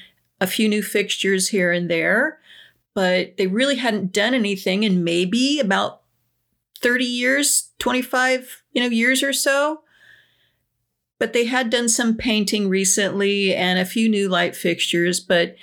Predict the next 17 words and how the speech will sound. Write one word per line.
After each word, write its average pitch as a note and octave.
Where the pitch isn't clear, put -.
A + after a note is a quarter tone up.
um, F3
and G3
they G3
had G3
new F3+
windows. E3+
So A#3+
it A#3
had F4+
a G#4+
pretty D#4+
good, C4+
had F4
some F4+
pretty F4
good D4
bones. A3